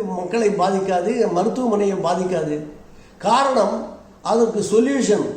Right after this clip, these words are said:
அதுக்கு தீர்வு என்னன்னு டீப்பா ஆழமாக பரிசீலிக்கவில்லை. திருப்புகழ் கமிட்டி கூட வந்து ஆஸ்பத்திரியை பார்த்தாங்க.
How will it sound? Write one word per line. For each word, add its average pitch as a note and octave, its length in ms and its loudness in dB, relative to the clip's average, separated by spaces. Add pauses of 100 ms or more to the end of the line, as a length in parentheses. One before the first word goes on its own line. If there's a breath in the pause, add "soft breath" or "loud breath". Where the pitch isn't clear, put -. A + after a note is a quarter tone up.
அதுக்கு G3+ 400 -2
தீர்வு B3 500 2 (800 loud breath)
என்னன்னு C4 520 2 (100)
டீப்பா C4 460 0 (280)
ஆழமாக A#3 560 2 (200)
பரிசீலிக்கவில்லை. A3 840 2 (840 soft breath)
திருப்புகழ் B3+ 560 0
கமிட்டி A3+ 300 2
கூட B3 220 2
வந்து A#3 280 2 (400)
ஆஸ்பத்திரியை G#3 500 0
பார்த்தாங்க. G3+ 420 0